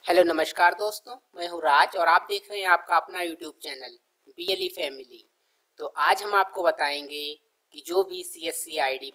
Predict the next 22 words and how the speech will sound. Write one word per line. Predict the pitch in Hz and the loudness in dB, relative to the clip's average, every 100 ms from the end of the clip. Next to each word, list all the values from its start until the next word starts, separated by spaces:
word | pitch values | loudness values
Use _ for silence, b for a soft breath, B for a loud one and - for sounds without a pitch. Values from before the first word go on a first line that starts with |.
| - | -4
पर | 156 160 _ _ _ _ - | -4 -4 _ _ _ _ -2
आंगनबाड़ी | 156 190 214 170 156 156 | 0 2 4 4 4 0
केंद्र | - 151 147 147 | -10 -14 -12 -14
के | 156 | -12
data | 147 - - - 202 | -12 -6 -6 0 0
entry | 190 190 170 | 0 -8 -14
का | 156 147 | -4 -4
काम | - 139 139 | -2 -6 -6
आया, | 139 151 | -4 -4
उसको | - 185 - - 175 | -4 -8 -14 -14 -16
किस | - 175 - | -12 -14 -14
तरह | 165 151 | -14 -12
से | - | -10
आप | 151 175 _ | -4 -4 _
कर | 143 | -12
सकते | 139 - _ 131 | -10 -16 _ -20
हैं | 117 _ _ _ _ _ | -20 _ _ _ _ _
और | - - | -12 -8
किस | 196 - | -8 -8
तरह | - 156 143 | -6 -6 -6
से | - - 156 - _ - | -8 -8 -8 -10 _ -16
अच्छी | - - 170 | -12 -12 -12